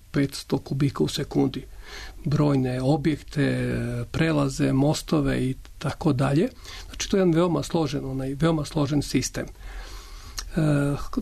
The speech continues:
do kraja osamdesetih godina prošlog veka to je funkciona-, funkciona-, funkcionisalo na zadovoljavajući način, međutim, onda smo u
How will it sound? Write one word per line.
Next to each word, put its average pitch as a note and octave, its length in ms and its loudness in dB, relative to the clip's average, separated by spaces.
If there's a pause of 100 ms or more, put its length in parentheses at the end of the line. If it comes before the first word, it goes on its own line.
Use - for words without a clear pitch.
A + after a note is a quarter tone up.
(340)
do B3 100 4
kraja G3 480 4
osamdesetih D#3+ 880 2
godina D3 360 2
prošlog D#3+ 400 0
veka F3 500 2 (600)
to C#3+ 160 0
je C#3 80 0
funkciona-, D#3 680 2
funkciona-, D#3+ 580 4 (100)
funkcionisalo E3+ 800 2
na C3+ 180 4
zadovoljavajući C#3+ 680 4
način, F3+ 360 4
međutim, G3 420 6
onda G#3 160 4
smo E3+ 280 2 (920)
u D3+ 360 4